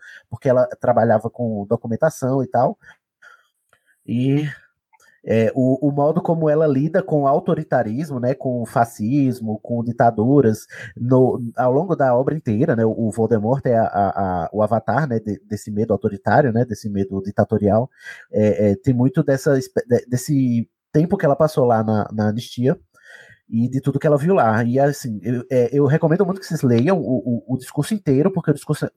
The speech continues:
é maravilhoso. Tem o vídeo também pra, é, o vídeo no YouTube, eu creio que tenha legendado, né? É, é o discurso que ela fez pra,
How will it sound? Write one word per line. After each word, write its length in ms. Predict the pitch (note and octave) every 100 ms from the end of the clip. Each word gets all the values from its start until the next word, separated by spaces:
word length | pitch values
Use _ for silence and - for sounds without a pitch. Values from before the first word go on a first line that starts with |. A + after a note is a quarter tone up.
| - -
é 120 | A2+
maravilhoso. 500 | B2+ C3 F#3 C#3 -
Tem 120 | F#3+
o 60 | E3
vídeo 280 | C3+ D#3+
também 260 | E3+ C3+ D#3+
pra, 340 | - C#3+ B2 - - - - -
é, 160 | G#2+ -
o 80 | A#2
vídeo 280 | A#2 B2+
no 160 | B2 A#2
YouTube, 640 | B2 B2+ C#3 E3+ G3+ C4+ _ _ -
eu 80 | A#2+
creio 220 | - B2+
que 100 | B2+
tenha 400 | A#2 A#2+ A#2 A2
legendado, 800 | G#2 A2+ C3 C3 A#2+ B2+ D#3+ A#3+ -
né? 160 | B2 -
É, 420 | A2+ A2+ A2 G#2+
é 20 |
o 80 | A2
discurso 320 | A#2 - C3
que 80 | -
ela 120 | C3
fez 200 | B2+ B2
pra, 540 | - B2+ A#2+ A2+ G#2